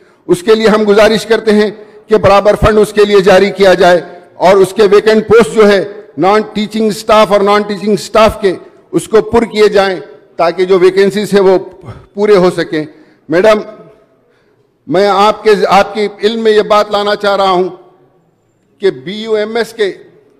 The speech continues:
fourth year complete करे सो students, अल आरिफ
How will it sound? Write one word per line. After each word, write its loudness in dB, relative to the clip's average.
fourth -2
year -4
complete -12
करे -6
सो -10
students, -14
अल 0
आरिफ 0